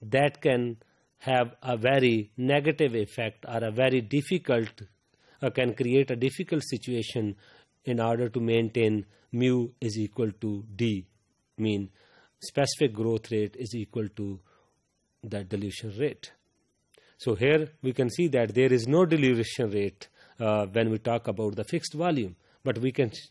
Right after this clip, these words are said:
see here that D instead of, uh, uh, D we can use at the G. So the feeding strategy with respect to mu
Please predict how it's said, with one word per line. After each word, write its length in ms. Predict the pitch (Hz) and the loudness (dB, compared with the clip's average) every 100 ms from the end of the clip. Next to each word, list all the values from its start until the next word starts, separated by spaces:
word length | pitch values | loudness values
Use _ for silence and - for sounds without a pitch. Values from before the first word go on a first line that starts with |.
| _ | _
see 320 | - - 175 | -12 -4 -2
here 260 | 107 104 98 - - _ | -2 -2 -4 -6 -20 _
that 260 | 117 113 101 | -2 -2 0
D 340 | 131 160 165 131 | 2 2 0 -2
instead 480 | 127 - 127 110 | -2 -2 -4 -2
of, 200 | 110 104 - | -2 -4 -8
uh, 140 | 98 - _ _ _ 123 | -12 -14 _ _ _ -10
uh, 260 | 110 107 95 107 104 | -6 -6 -8 -12 -2
D 200 | 139 156 | 2 2
we 140 | 131 | 0
can 180 | 117 120 | -2 -2
use 360 | 110 123 120 110 | 0 0 0 -2
at 140 | 98 | -6
the 100 | 120 | -8
G. 360 | 101 151 135 - _ _ _ _ - | -2 0 0 -2 _ _ _ _ -10
So 160 | 135 | -4
the 120 | 123 | -2
feeding 420 | - 151 160 202 190 | 0 2 4 4 4
strategy 640 | - 185 180 185 196 185 | 2 0 0 -2 -4 -4
with 180 | 123 120 | -4 -2
respect 440 | 110 - 135 - 131 | -4 -6 -8 -6 -6
to 80 | |
mu 340 | 113 139 123 | 0 4 4